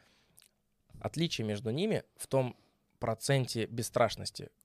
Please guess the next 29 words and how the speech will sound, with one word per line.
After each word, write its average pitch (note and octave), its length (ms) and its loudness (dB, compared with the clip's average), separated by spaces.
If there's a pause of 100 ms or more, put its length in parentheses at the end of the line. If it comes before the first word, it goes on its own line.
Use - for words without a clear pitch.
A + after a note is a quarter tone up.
(280)
к - 60 -12
своему G2 300 -4
делу. F2+ 320 -10 (300)
Вот A2+ 260 -6
человек, C#3+ 260 4
который C3 280 2
полностью A#3+ 480 8
что-то A#2+ 220 0
новое G#2+ 260 4
делает, G2+ 360 0
он A#2+ 120 2
вообще C#3+ 920 6
ни A#2+ 160 -2
о A#2+ 140 0
чём A#2+ 540 -2
нафиг G2 400 -10
не E2+ 100 -10
думает. F2+ 380 -10 (120)
Он A#2 160 -2
просто C#3+ 580 6
делает, B2+ 840 4 (360)
что - 340 0
захотел. A2 640 -4 (1000)
А A2 80 2
человек, D#3+ 360 8
который C3 320 2
боится C#3 540 -2
каких-то D3 520 -2
рисков, C#3 760 0